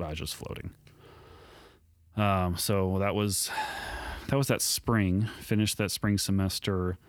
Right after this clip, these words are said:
and then I got invited to come to Texas. My sister lived in Houston at the time,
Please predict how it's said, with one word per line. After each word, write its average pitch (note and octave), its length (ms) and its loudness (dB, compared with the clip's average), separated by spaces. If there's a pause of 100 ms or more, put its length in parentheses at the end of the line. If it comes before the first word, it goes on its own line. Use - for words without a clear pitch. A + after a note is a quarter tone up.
(340)
and G2+ 80 0
then F#2 80 2
I F#2 60 2
got F#2 160 0
invited F#2+ 320 2
to F2+ 80 -2
come F#2 140 -2
to - 80 -8
Texas. - 640 -6 (1080)
My G#2+ 100 2
sister G#2+ 360 0
lived G2+ 200 4
in F#2+ 80 4
Houston G#2 380 0
at F#2+ 40 0
the F#2 60 -2
time, F#2 500 0